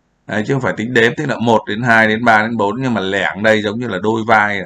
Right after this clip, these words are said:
đôi chân này thì là dùng từ lẻng. Lẻng chen tức là đôi vai, chen là vai. Hua, hua,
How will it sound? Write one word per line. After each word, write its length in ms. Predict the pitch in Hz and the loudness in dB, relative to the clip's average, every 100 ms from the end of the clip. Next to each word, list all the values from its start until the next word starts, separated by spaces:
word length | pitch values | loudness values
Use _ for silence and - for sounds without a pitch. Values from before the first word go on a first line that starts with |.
| 80 | -8
đôi 140 | 107 101 | -8 -2
chân 220 | 110 98 | -2 -2
này 120 | 85 78 | -12 -14
thì 60 | 73 | -18
là 80 | 80 | -20
dùng 100 | 76 | -20
từ 80 | - | -18
lẻng. 220 | 78 67 - _ _ _ _ _ _ _ _ _ _ _ _ _ _ _ _ _ _ _ _ _ - | -16 -16 -18 _ _ _ _ _ _ _ _ _ _ _ _ _ _ _ _ _ _ _ _ _ -4
Lẻng 320 | 110 90 85 | -2 -2 0
chen 280 | 127 120 95 - | 2 2 2 -8
tức 140 | 90 | -12
là 60 | 82 | -6
đôi 200 | 101 101 | -4 0
vai, 340 | 107 98 92 - _ - | 2 2 -2 -12 _ -8
chen 260 | 107 92 | -4 -4
là 100 | 87 | -4
vai. 340 | 76 87 82 - _ _ _ _ _ _ _ _ _ _ _ - _ _ _ | -4 -4 -4 -10 _ _ _ _ _ _ _ _ _ _ _ -20 _ _ _
Hua, 400 | - 135 135 123 | 0 6 6 6
hua, 440 | - 143 165 139 | 0 0 4 4